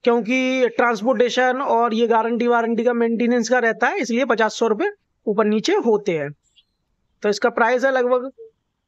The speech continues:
उनसठ सौ, छह हज़ार के समथिंग ये बैटरी पड़ेगी। कस्टमर को चाहिए तो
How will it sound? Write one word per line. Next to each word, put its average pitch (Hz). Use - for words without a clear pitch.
उनसठ 226
सौ, 233
छह 214
हज़ार 208
के 214
समथिंग 220
ये 220
बैटरी 185
पड़ेगी। 220
कस्टमर 214
को 226
चाहिए 220
तो 415